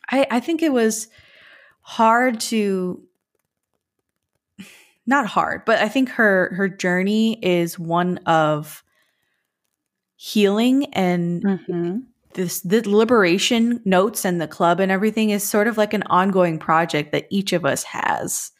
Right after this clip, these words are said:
Speaker 2: Yes.
Speaker 1: And we don't even know it.
Speaker 2: Mm-hmm.
Speaker 1: That we've joined this club and we're trying to find this place of authenticity, a place of contentment and satisfaction. And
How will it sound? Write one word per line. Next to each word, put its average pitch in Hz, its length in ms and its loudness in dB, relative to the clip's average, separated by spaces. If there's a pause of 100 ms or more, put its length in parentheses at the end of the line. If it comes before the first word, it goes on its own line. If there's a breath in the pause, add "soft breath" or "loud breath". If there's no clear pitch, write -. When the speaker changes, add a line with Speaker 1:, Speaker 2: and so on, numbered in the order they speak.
(240)
Speaker 2:
Yes. 170 320 0
Speaker 1:
And 180 100 0
we 180 60 2
don't 190 260 2
even 151 300 0
know - 240 -4
it. - 140 -10 (560)
Speaker 2:
Mm-hmm. 180 500 0 (260)
Speaker 1:
That 180 100 2
we've 156 180 -4
joined 208 320 2
this 196 140 -2
club 170 380 2
and 151 120 -2
we're 147 120 -2
trying 185 260 -2
to 233 80 0
find 175 300 0
this 165 100 -2
place 190 320 0
of 202 100 -2 (140)
authenticity, 156 1080 -2 (380 loud breath)
a - 80 -2
place 208 340 2
of 220 120 -6
contentment 180 800 -2
and 160 180 -6
satisfaction. - 1040 -2 (640 loud breath)
And 170 500 0